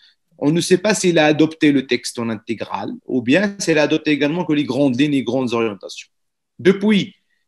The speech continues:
cette nouvelle politique est restée prisonnière des tiroirs du ministère de la Jeunesse et des Sports.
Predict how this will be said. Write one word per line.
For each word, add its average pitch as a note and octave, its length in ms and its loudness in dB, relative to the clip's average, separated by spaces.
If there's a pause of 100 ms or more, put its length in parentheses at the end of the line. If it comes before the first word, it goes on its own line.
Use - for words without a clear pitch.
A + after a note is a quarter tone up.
cette - 200 -10
nouvelle E3 300 2
politique - 760 -2 (120)
est B2 100 -2
restée C#3+ 420 0
prisonnière C#3+ 680 0
des A#2 140 -2
tiroirs C#3 840 2
du G#2+ 120 -6
ministère A2+ 440 -4
de G#2 40 -4
la A2 80 0
Jeunesse G#2 320 -6
et - 40 -18
des - 100 -12
Sports. G3+ 440 0